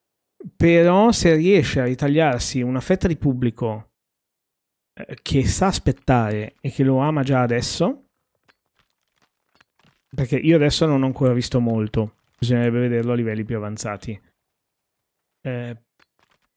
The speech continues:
quindi magari il gioco ha già immensi contenuti, bisognerà vedere. Però voi dovreste valutare se quello che avete visto adesso vi può ispirare.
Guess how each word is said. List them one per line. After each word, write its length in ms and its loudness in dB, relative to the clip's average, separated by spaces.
quindi 540 4
magari 300 2
il 40 2
gioco 220 0
ha 80 2
già 380 0
immensi 440 -4
contenuti, 540 -6
bisognerà 460 -4
vedere. 480 -8
Però 420 0
voi 380 0
dovreste 400 -2
valutare 540 0
se 160 -4
quello 180 0
che 200 -2
avete 300 -2
visto 300 0
adesso 640 -4
vi 160 -6
può 360 -12
ispirare. 800 -8